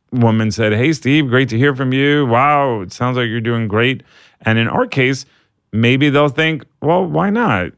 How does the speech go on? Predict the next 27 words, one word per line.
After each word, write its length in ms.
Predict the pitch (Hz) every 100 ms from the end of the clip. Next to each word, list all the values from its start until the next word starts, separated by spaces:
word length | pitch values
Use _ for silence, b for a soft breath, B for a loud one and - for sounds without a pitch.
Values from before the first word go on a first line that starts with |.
| -
You 140 | 107
know, 240 | 104 113
like, 240 | 131 127 123
why, 360 | 135 143 135 -
why 440 | 90 123 131 131
not 400 | 123 131 175 107
do 200 | 95 117
it?" 240 | 113 127 -
You 120 | 113
know, 120 | 107
you 380 | 104 90 107 117
had 380 | 117 113 113 107 b b _
other 400 | 117 117 123 117
entertainers 760 | 107 110 104 92 113 107 104 98
there 420 | 104 107 110 113
who 140 | 113 110
were 120 | 107
really 380 | 101 110 107 104
prominent 680 | 92 113 107 107 107 117 -
and 400 | 104 101 95 -
people, 320 | - 107 110
and 100 | 110
as 120 | 104 98
incongruous 680 | 107 - 113 113 113 104
as 200 | 117 113
it 120 | 110 156
is, 340 | 180 120 117